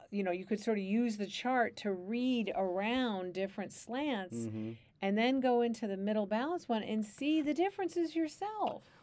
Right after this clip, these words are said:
Speaker 2: Well, that is the thing. But the problem, of course, is if I don't know anything about a particular news story, if I'm just learning about it here,
Speaker 1: Yeah.
Speaker 2: then I don't know. Like, I have to do a lot of research just to make
Speaker 1: Yeah.
Speaker 2: up my mind about it,
Speaker 1: You
Speaker 2: right?
Speaker 1: do, yes.
Speaker 2: So, well, so I think that one thing that might be helpful is if any of us go into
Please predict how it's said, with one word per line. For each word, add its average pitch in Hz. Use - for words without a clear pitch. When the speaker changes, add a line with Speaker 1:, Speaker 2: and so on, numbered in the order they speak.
Speaker 2:
Well, 151
that 202
is 170
the 139
thing. 160
But 127
the 147
problem, 180
of 123
course, 131
is 127
if 120
I 165
don't 160
know 131
anything 139
about 131
a 117
particular 113
news 139
story, 113
if 110
I'm 110
just 131
learning 120
about 101
it 85
here, 160
Speaker 1:
Yeah. 160
Speaker 2:
then 123
I 123
don't 123
know. 113
Like, 107
I -
have -
to 143
do 131
a 120
lot 120
of 113
research 120
just -
to 101
make -
Speaker 1:
Yeah. 127
Speaker 2:
up 107
my 101
mind 120
about 85
it, 185
Speaker 1:
You 196
Speaker 2:
right? 208
Speaker 1:
do, 226
yes. 190
Speaker 2:
So, 170
well, 170
so 170
I 156
think 165
that 151
one 147
thing 151
that 131
might 135
be 117
helpful 147
is 120
if 127
any 139
of 123
us 120
go 117
into 117